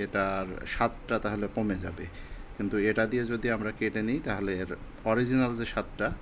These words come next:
অরিজিনাল যে ফ্লেভারটা, সেই ফ্লেভারটা এখানে প্রপারলি পাওয়া যাবে।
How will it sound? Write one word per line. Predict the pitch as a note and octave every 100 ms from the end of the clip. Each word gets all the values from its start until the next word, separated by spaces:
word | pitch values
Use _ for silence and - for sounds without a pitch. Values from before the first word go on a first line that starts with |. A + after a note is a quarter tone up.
| -
অরিজিনাল | G2+ F#2+ F#2+ G2+
যে | -
ফ্লেভারটা, | F#2+ G2 - F#3 - - - - - - - -
সেই | G#2 G2+
ফ্লেভারটা | G#2+ G2 G2 - F#3 C#3
এখানে | A2+ G2 F#2
প্রপারলি | A#2 G2+ F#2 E2+ E2+
পাওয়া | E2+ D#2 E2
যাবে। | D#2+